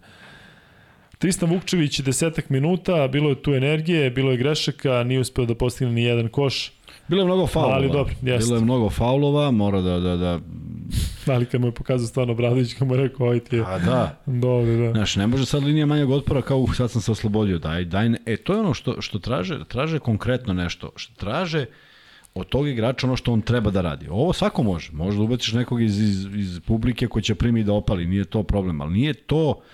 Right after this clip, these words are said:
Speaker 2: pravi košarkaški potez u tom trenutku. Međutim, deluje mi da njemu ne nedostaje energije,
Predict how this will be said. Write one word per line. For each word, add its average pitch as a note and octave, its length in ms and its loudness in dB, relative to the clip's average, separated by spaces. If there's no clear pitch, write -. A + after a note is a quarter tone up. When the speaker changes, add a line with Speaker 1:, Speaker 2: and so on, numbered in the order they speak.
Speaker 2:
pravi A#2+ 240 2
košarkaški A2 560 -4
potez - 340 -2
u F#2+ 60 -2
tom F#2+ 200 0
trenutku. E2+ 380 -4
Međutim, A2+ 400 0
deluje G2+ 580 2
mi G#3 80 2
da D#3 80 0
njemu F#3 240 2
ne E3 80 2
nedostaje B2+ 520 0
energije, F#2 480 0